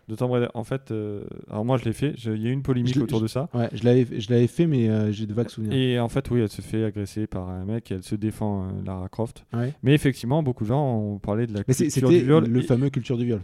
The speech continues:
Speaker 1: et
Speaker 2: Où la femme est attachée et, euh, et le gars en profite.
Speaker 1: Alors, ouais, mais effectivement, c'est parce qu'il y a une tentative de viol, en fait,
Speaker 2: Ouais.
Speaker 1: dans le, dans le jeu, clairement.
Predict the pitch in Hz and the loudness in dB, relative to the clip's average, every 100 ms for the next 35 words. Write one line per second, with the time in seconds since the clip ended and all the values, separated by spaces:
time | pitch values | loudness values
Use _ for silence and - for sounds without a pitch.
0 | - 139 131 127 120 117 120 135 131 127 | -4 -2 0 0 0 4 6 6 4 4
1 | 120 113 147 165 160 127 123 117 110 113 | 4 4 6 6 6 4 4 4 4 2
2 | 120 113 117 120 123 110 - - 120 113 | 2 2 2 -2 -6 -10 -8 -2 2 2
3 | 104 104 110 190 240 - - 127 123 120 | 2 2 4 4 2 -8 -14 -4 0 0
4 | 117 120 - 131 196 - 113 - 175 165 | 0 -2 -2 -4 -4 -2 -4 0 0 0
5 | 110 104 101 143 107 104 156 95 - 101 | -2 -4 -4 -4 -4 0 2 0 -4 -4
6 | 104 - 143 101 101 101 101 101 101 101 | -4 0 -2 0 0 2 2 2 0 0
7 | 101 98 95 - _ - 113 131 | 0 0 -4 -8 _ -4 -2 -2